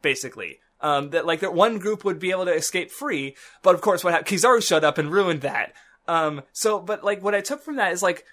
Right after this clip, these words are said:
Luffy's not, like, he relies on his crew in that, like, you know, Nami's the navigator, uh, Sanji's the cook. Like, he even said back in the Arlong arc, you know, he, Luffy can't cook, he can't navigate, he can't use a sword, he can't lie, but he can fight.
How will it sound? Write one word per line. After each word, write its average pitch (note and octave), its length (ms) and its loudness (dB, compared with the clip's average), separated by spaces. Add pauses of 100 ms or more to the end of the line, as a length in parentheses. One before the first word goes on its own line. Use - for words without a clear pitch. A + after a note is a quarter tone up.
(140)
Luffy's C4+ 480 -2
not, A3 320 0
like, F3+ 180 -2
he A3 220 -6
relies B3+ 380 0
on D4 100 -4
his C4 140 -4
crew G#3 280 -2
in G3 100 -2
that, F3 140 0
like, D#3+ 180 -2
you F3 60 -4
know, D3+ 120 -2
Nami's G#3 380 0
the G#3 40 -6
navigator, C#3+ 640 -4 (300)
uh, D#3+ 200 0
Sanji's G#3 600 -2
the F3 80 -8
cook. - 340 -4
Like, D#3 180 -2
he F#3 140 -10
even G3 280 -6
said G#3 200 -4
back F#3 200 0
in F3 60 -6
the D#3+ 40 -6
Arlong G3+ 320 -2
arc, C3 180 -2
you D3+ 60 -4
know, D#3 120 -2
he, D#3 200 -2
Luffy G3+ 380 -4
can't F#3+ 320 -6
cook, - 320 -4 (120)
he F3+ 140 -6
can't F3 420 -4
navigate, D#3 460 0
he D3+ 120 -2
can't F3 300 -4 (300)
use F3 240 -6
a D#3 60 -6
sword, F3+ 320 2
he C#3+ 60 -8
can't E3 340 -4
lie, C#3+ 420 -2 (380)
but E3 160 4
he F3 80 0
can E3+ 200 -8
fight. G3 360 -2